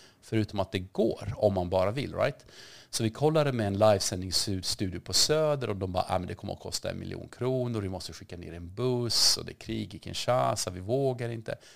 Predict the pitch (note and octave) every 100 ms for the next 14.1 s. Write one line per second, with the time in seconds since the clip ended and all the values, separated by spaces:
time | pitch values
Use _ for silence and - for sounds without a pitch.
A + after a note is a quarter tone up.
0 | - - - G#2+ A2 - - D#2+ F#2 F#2+
1 | A2 - - G2+ F#2 F#2+ F#2+ F#2 G2 -
2 | F#2+ - A#2 - G2+ A#2+ C#3 C3+ - -
3 | _ _ _ _ - - A2+ G#2+ C3+ -
4 | A2+ - G2+ F2+ F2 A2+ F#2 F2 E2+ E2+
5 | - F#2 - F2 - - A2 C3+ _ _
6 | _ _ _ _ _ G2+ G#2+ G2+ G2+ -
7 | G2 F#2 - - B2 A#2+ A#2+ F#2+ G2 F2+
8 | F#2 F2+ - F2 - F#2 F#2 F2 G2 G2
9 | F2+ F#2 F#2 F#2 F#2+ E2+ F#2+ G2+ - -
10 | A2 A#2+ A#2 G#2 F#2 F#2+ - F#2+ F#2 F2+
11 | F2 - G2+ C#3+ D3 C#3 A#2+ F#2+ G2 F2+
12 | F#2 F#2+ F2+ - F#2 G2+ C#3+ - - B2
13 | G#2+ F#2 G2 C#3 C3 B2 C3 B2+ C3 B2+